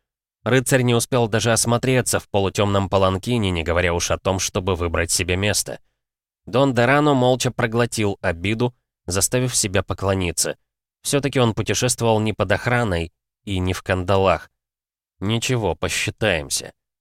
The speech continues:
Маги тем временем устраивались на лучших местах. В мягких креслах вокруг привинченного к полу овального столика. Кресел было ровно три. Дигвел удовольствовался крышкой рундука возле задней стенки паланкина.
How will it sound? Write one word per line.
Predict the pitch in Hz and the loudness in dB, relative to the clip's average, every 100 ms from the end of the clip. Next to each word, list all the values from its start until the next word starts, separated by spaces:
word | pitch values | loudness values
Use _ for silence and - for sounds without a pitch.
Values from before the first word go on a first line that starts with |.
| _ _ _ _ | _ _ _ _
Маги | - 113 135 | -4 -2 0
тем | 135 135 120 | 0 2 4
временем | 117 127 131 123 | 4 2 2 2
устраивались | 101 - 113 113 113 107 - | 0 0 0 2 0 0 0
на | 104 | 2
лучших | 98 101 - 95 | 2 2 0 -2
местах. | 98 92 - - - _ _ _ _ - | 0 0 -2 -4 -6 _ _ _ _ -10
В | 82 | -2
мягких | 101 98 - - - | -2 -2 -4 -6 -4
креслах | 107 110 - 85 | -2 0 0 -2
вокруг | 90 82 98 - | -2 0 -2 -4
привинченного | - 92 92 95 95 90 87 | -4 -2 0 -2 -2 0 -2
к | - | -4
полу | - 98 98 | -4 -2 2
овального | 92 85 87 87 87 | 2 2 2 2 0
столика. | - - 104 78 - - _ _ _ _ - | -2 0 -2 -4 -10 -18 _ _ _ _ -4
Кресел | 127 143 156 147 | -2 0 2 2
было | 113 123 | 2 2
ровно | 117 92 101 | 2 2 0
три. | - 85 71 _ _ _ _ - | -2 -6 -8 _ _ _ _ -10
Дигвел | 82 95 92 95 - | -4 -2 0 -2 -2
удовольствовался | 90 87 90 - 95 92 - 85 | -2 0 0 0 0 2 0 -2
крышкой | - 92 - - 87 | -2 -2 -2 0 0
рундука | 85 82 85 - 110 | 0 -4 -4 0 0
возле | 90 82 80 80 | 0 -2 -2 -2
задней | 73 85 82 80 | -2 -4 -2 -4
стенки | - 82 76 - | -2 -2 -4 -8
паланкина. | - 80 82 82 104 90 76 | -4 -2 -2 -4 -4 -4 -6